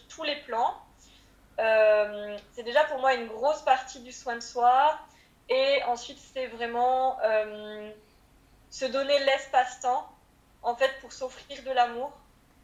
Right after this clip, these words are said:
et conscientiser que la personne la plus importante de notre vie, ben, c'est nous-mêmes. C'est pas notre partenaire,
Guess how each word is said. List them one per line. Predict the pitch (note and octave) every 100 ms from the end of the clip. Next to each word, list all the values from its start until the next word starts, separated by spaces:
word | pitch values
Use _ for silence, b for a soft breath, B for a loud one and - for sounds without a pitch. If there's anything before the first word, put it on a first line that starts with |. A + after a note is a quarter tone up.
| _ _ -
et | A#3 A#3+ B3 B3 - - _ _ _ _ _
conscientiser | - D4 - C#4 C#4 B3+ C#4+ D4 D4 D4 D4 -
que | C4+
la | A#3+
personne | B3 - C4+ B3+
la | A#3+
plus | B3 B3
importante | A#3+ B3 C4 B3
de | B3+
notre | A#3 A3 A3+
vie, | B3+
ben, | C4+ B3 A3+ A3 A3
c'est | - A3+
nous-mêmes. | A3+ A3+ A#3+ C4+ C4+ - _ _ _ _ _ _
C'est | A#3
pas | C4 C4
notre | C4 -
partenaire, | B3 - B3 A#3+ A#3+ A#3+ A#3+